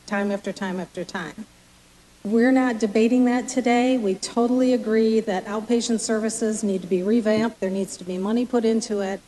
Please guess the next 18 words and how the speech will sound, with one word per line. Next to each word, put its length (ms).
That's 320
not 180
why 160
we're 140
here. 420
We 200
are 140
here 300
because 580
there 140
will 200
always 420
be 560
children 720
who 140
need 460
inpatient 800
hospitalization. 1120